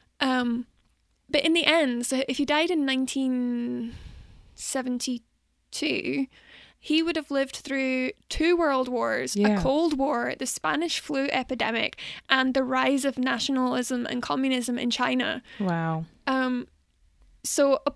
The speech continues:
Speaker 1: even apart from his health problems, it's amazing that he lived as long as he did.
Speaker 2: Yeah. Wow. Wow.
Speaker 1: Yeah, he's an incredible guy. Um,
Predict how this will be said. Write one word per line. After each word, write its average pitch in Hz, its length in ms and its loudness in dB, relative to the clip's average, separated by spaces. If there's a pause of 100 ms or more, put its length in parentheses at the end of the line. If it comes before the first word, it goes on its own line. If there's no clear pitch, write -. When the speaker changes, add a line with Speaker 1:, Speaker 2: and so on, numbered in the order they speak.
Speaker 1:
even 320 220 4
apart 269 320 -2
from 269 80 0
his 240 120 -4
health 240 260 -2
problems, 262 460 -4
it's - 140 -4
amazing 294 480 4
that 285 120 0
he 294 120 -2
lived 277 280 -2
as 285 120 -6
long 247 240 -2
as 262 100 -2
he 269 100 -4
did. - 360 -6 (760)
Speaker 2:
Yeah. 190 680 2 (140)
Wow. 180 760 0 (840)
Wow. 160 520 0 (640)
Speaker 1:
Yeah, 285 180 -2
he's 269 140 -4
an 269 60 -2
incredible 269 400 -4
guy. 262 320 -8 (640)
Um, 262 380 0